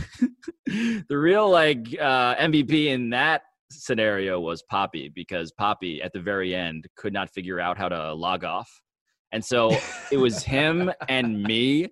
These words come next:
Speaker 1: and the frozen face of somebody who had already left. And so I was just,
Speaker 2: No.
Speaker 1: I was just waiting. I was like, is, 'cause Po-, so I was, like, waiting to talk to Poppy, but he still couldn't hear me. And I was just waiting to see how long he would stay there.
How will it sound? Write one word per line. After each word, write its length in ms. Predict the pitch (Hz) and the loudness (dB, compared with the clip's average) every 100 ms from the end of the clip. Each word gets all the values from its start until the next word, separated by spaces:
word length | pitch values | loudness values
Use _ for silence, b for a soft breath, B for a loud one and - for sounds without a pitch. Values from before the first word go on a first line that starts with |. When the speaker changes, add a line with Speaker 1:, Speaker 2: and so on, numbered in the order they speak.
| b b | b b
Speaker 1:
and 140 | 131 135 | -2 -2
the 60 | |
frozen 520 | 113 - 139 147 147 135 | -2 4 6 6 2 -2
face 320 | 135 135 135 | 2 2 2
of 100 | 127 | -4
somebody 400 | - 120 120 131 | -2 0 0 0
who 120 | 123 | 2
had 80 | 139 | 2
already 380 | 110 120 123 107 | 2 0 0 -2
left. 540 | 90 90 139 - _ _ _ _ _ - | -4 -4 -6 -10 _ _ _ _ _ -2
And 120 | 156 | 4
so 100 | 156 | 6
I 80 | 175 | 6
was 100 | 226 | 4
just, 160 | 113 | 0
Speaker 2:
No. 140 | 135 135 | -2 0
Speaker 1:
I 140 | 127 | 4
was 180 | 214 254 | 4 4
just 160 | 190 - | 2 0
waiting. 560 | 110 104 147 139 85 | 0 2 4 4 2
I 60 | 101 | 2
was 140 | 151 | 2
like, 240 | 151 143 - 135 | 4 2 0 -4
is, 200 | 127 - _ _ | -4 -4 _ _
'cause 120 | - 160 | -6 -4
Po-, 140 | - - | -4 0
so 120 | 214 | 4
I 80 | 196 | 4
was, 140 | 233 | 4
like, 140 | 196 127 | 2 0
waiting 300 | 139 151 156 | 2 2 0
to 80 | - | -4
talk 320 | - 139 - | -2 -4 -4
to 80 | 208 | -4
Poppy, 440 | 196 196 254 302 _ _ _ _ - | -2 -4 -8 -16 _ _ _ _ -4
but 80 | 151 | 0
he 100 | 160 | 0
still 280 | - 208 208 | 0 2 4
couldn't 240 | 180 151 | 2 -2
hear 180 | 101 92 | -2 -6
me. 220 | 87 95 _ _ _ - | -8 -10 _ _ _ -4
And 360 | 156 160 143 151 - | 0 2 2 -2 2
I 140 | 156 | 4
was 140 | 208 | 6
just 100 | 196 | 4
waiting 580 | 160 151 160 160 156 147 - _ | 2 4 6 4 2 -4 -10 _
to 100 | - | -10
see 140 | 135 160 | -4 0
how 140 | 151 | 2
long 260 | 131 135 135 | 4 4 4
he 100 | 127 | 0
would 160 | 110 | -2
stay 400 | - - 147 190 | -4 -2 2 4
there. 380 | 170 107 82 82 | 2 0 -2 -6